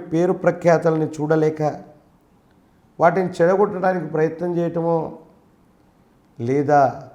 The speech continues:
వారు కూడా మీకొచ్చేటువంటి పేరు ప్రఖ్యాతల్ని గండి కొట్టడానికి అడ్డుపడేటువంటి సంఘటనలు కూడా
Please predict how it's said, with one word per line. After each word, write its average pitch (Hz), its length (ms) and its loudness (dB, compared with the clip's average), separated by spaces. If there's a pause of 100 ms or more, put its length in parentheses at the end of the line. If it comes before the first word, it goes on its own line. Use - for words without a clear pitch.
(880)
వారు 135 400 4 (120)
కూడా 170 200 4 (160)
మీకొచ్చేటువంటి 151 800 -2 (140)
పేరు 165 320 2
ప్రఖ్యాతల్ని 147 680 -2 (120)
గండి 156 320 0
కొట్టడానికి 151 680 0 (960)
అడ్డుపడేటువంటి 135 880 0 (120)
సంఘటనలు 127 480 -4
కూడా 127 140 -2